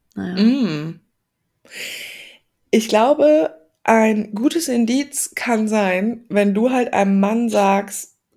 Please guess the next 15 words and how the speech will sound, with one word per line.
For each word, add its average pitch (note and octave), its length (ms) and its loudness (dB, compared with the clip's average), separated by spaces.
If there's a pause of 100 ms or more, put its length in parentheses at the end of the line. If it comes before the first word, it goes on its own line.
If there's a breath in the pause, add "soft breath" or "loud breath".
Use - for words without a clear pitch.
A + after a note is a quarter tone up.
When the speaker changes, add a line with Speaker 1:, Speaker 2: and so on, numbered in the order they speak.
(600 soft breath)
Speaker 2:
dass G3+ 240 0
du G3+ 80 -6
ihn F#3+ 200 0
toll A#3 360 -2
findest F#3 640 -4
oder F#3 300 0
süß G#3 340 0
oder F3 180 0
dass E3+ 200 -2
du E3 80 -8
einen E3+ 100 -6
Crush A3 340 -4
hast E3 220 -4
oder E3+ 240 -2
so. F3+ 320 2